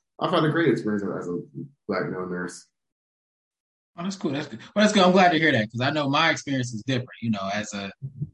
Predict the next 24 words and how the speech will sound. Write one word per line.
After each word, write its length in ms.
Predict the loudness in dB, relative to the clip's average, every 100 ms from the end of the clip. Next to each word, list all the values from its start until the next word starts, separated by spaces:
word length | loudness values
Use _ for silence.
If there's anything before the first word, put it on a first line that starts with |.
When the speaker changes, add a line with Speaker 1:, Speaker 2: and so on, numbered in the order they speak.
| -12 -12 -12 -14 -14 -8 0
Speaker 2:
like, 160 | 0 2
in 380 | 0 0 4
a, 120 | 4 4
in 100 | 0
the 100 | 2
field 220 | 4 4
of 40 |
education, 760 | 4 2 -2 -2 -2 -2 -4 -4
specifically 580 | -4 -2 0 0 -2
higher 420 | 0 0 0 0 0
ed, 340 | -2 -4 -6 _ _ _ _ _
you 120 | -2 0
know, 460 | 0 -2 -4 -6 -6
when 180 | 2 2
it 80 | 2
comes 280 | 0 -2 -2
to 380 | -2 0 -2 -6 _ -2
heterosexual 600 | 0 2 0 -2 0 0
black 300 | 2 0 2
men, 400 | 0 2 0 -4 _ -6
you 100 | -2
know, 360 | -2 -2 -6 -10 _ _ -2
we 420 | 4 8 8 6
are 680 | 6 4 4 2 0 -2